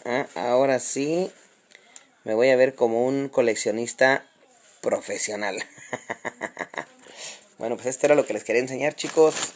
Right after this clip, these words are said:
Esta linda, hermosa, me gusta el color también. Combina mucho con, yo creo, con cualquier cosa. Una gorra Hot Wheels. Mira nada más, ¿ah?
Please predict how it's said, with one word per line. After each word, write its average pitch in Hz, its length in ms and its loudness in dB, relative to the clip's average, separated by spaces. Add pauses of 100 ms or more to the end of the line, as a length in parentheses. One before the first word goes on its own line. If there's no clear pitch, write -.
Esta 110 760 -4 (540)
linda, 135 580 2
hermosa, 120 580 -2
me 131 120 0
gusta - 180 -2
el 147 60 -4
color 123 240 2
también. 123 420 -4 (600)
Combina 123 280 -4
mucho 123 440 -2
con, 110 200 -2
yo 117 100 -2
creo, 127 120 -4
con 120 140 -4
cualquier 120 360 -4
cosa. 147 380 -4 (2250)
Una 123 240 0
gorra 113 400 4 (240)
Hot 139 280 4 (100)
Wheels. - 840 -8 (260)
Mira 127 240 0
nada 69 180 -2
más, - 340 -10
¿ah? 143 220 0